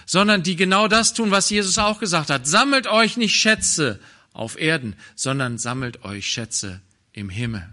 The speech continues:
Eure Lebensperspektive soll ganz anders sein als das,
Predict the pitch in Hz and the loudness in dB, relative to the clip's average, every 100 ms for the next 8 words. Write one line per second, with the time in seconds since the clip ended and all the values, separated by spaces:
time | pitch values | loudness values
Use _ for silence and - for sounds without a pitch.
0 | - _ _ _ _ _ _ _ _ _ | -20 _ _ _ _ _ _ _ _ _
1 | _ _ - - 170 185 196 214 285 294 | _ _ -20 -4 2 4 6 6 6 4
2 | - 214 190 196 180 202 196 190 214 214 | 4 2 2 -2 0 0 2 2 2 4
3 | 247 240 - 208 277 240 - 180 160 151 | 2 0 0 0 2 0 2 2 2 0
4 | - 180 196 196 - | 0 2 2 2 -4